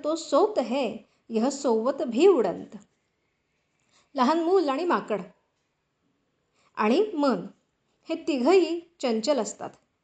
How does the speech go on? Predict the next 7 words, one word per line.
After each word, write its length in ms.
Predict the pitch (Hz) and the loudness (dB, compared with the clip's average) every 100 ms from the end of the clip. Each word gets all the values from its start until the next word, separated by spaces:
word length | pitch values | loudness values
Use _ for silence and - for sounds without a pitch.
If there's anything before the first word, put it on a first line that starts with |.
| _ _ _ _ - | _ _ _ _ 0
पण 260 | 277 285 349 - - | 2 2 -2 -12 -6
लहान 280 | 226 220 247 | -2 0 0
मूल 320 | 269 277 214 - | 0 0 -2 -6
आणि 180 | 214 247 | -4 -2
वानर 420 | 240 202 247 214 233 _ _ - | -2 -2 -2 -4 -8 _ _ -6
हे 100 | 233 | -2
झोपतात 500 | 220 220 - 269 | 0 -2 2 2